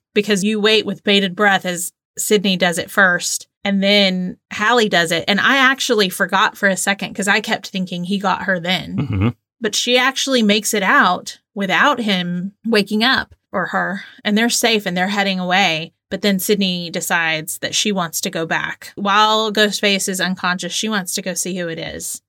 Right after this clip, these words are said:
Speaker 1: And so as she's heading back to the car, she realizes that Ghostface is not there anymore. And then just in time to look down the road and see Hallie being murdered by Ghostface.
Speaker 2: That's all Sydney's fault.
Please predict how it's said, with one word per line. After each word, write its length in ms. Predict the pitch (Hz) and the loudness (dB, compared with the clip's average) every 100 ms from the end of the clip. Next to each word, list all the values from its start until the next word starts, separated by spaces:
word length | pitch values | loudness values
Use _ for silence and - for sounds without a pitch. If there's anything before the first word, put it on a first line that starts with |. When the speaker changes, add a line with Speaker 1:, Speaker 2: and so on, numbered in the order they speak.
| _ | _
Speaker 1:
And 120 | 208 196 | -6 0
so 140 | 190 | 2
as 180 | 131 190 | 2 2
she's 260 | - 220 | 2 0
heading 260 | 202 196 190 | 2 0 2
back 180 | 185 170 | 0 -2
to 120 | 190 | -4
the 100 | 165 | -6
car, 560 | - 196 180 170 160 - _ _ | 0 2 2 2 0 -4 _ _
she 320 | - - 202 | -4 0 0
realizes 640 | 185 190 180 170 175 170 165 | 2 2 4 2 0 -2 -4
that 140 | - | -2
Ghostface 440 | 180 165 190 170 | -2 0 -2 -4
is 140 | 170 165 | -6 -6
not 180 | 165 170 | -6 -4
there 240 | 175 165 | -4 -4
anymore. 640 | 156 160 160 160 156 156 _ - | -6 -10 -10 -10 -10 -12 _ -12
And 160 | 175 160 | -10 -10
then 280 | 156 156 190 | -10 -12 -10
just 280 | - 175 - | -8 -6 -6
in 100 | 170 | -6
time 280 | - 156 156 | -2 -2 -4
to 100 | 170 | -6
look 240 | 165 156 | -8 -8
down 320 | - 151 156 | -6 -4 -4
the 80 | 156 | -6
road 400 | 160 151 147 151 | -6 -6 -6 -10
and 220 | - 175 160 | -10 -10 -8
see 480 | - 151 143 156 _ _ - | -8 -8 -10 -12 _ _ -8
Hallie 480 | 185 160 160 156 - _ _ - | -4 -4 -6 -10 -14 _ _ -10
being 180 | 180 | -10
murdered 380 | 165 165 165 160 | -8 -10 -10 -10
by 140 | 156 147 | -12 -14
Ghostface. 640 | - - - - - - _ _ - | -14 -14 -14 -18 -16 -16 _ _ -6
Speaker 2:
That's 160 | - | 0
all 120 | 135 | 0
Sydney's 360 | 120 143 131 101 | 2 4 4 2
fault. 280 | - 92 | 0 -2